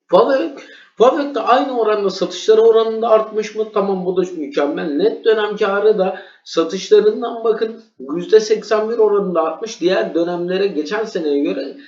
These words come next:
e, satışlarını arttırdığından çok net dönem karı da elde etmiş. Bunu da görüyoruz. Peki finansal borçlar kısmında bakın on üç milyarlık,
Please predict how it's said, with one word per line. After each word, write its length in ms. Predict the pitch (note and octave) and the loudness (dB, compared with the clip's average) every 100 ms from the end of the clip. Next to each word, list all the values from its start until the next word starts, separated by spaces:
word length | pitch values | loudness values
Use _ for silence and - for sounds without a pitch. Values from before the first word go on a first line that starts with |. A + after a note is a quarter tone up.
| - _ - | -20 _ -2
e, 960 | C3 B2+ B2+ B2+ B2+ B2+ B2+ B2+ B2 A#2+ | 0 2 2 2 2 2 2 0 -4 -12
satışlarını 760 | - C#3+ - - E3+ G3 B3 | -8 -8 -6 -2 -2 0 0
arttırdığından 840 | A3 G#3 G#3 F#3+ F#3+ G3+ G#3+ B3+ A#3 | 0 0 -4 0 0 0 -2 -8 -6
çok 280 | A#3+ - | -6 -6
net 320 | E3+ E3+ G3 - | -4 -2 -2 -2
dönem 300 | F#3 F#3 F3+ | -4 -4 -2
karı 340 | F3+ F3 F#3 | 0 0 -2
da 80 | C4 | -2
elde 340 | A#3 G#3 F#3+ | 0 2 4
etmiş. 440 | F#3 - C3 - A#3 | 4 2 -8 -10 -8
Bunu 180 | B3 | -2
da 60 | E3 | 0
görüyoruz. 420 | B2 G2 F#2+ - | -2 -4 -8 -10
Peki 260 | - E4+ - - - _ _ _ _ _ _ _ - _ | -6 0 0 -2 -16 _ _ _ _ _ _ _ -20 _
finansal 580 | E3+ G3 A3 D4 - - | 0 2 0 0 0 2
borçlar 440 | A#3 A#3 A#3 A3 | 0 2 0 2
kısmında 480 | G#3+ - F#3+ F#3+ F#3 | -4 -4 -4 -2 0
bakın 260 | G#3 G3+ - | 0 0 0
on 180 | A3 B3+ | -2 -2
üç 200 | F#3+ G3+ | -8 -6
milyarlık, 680 | G3 F#3+ G3 F3+ G#3 - | 0 2 2 2 0 -2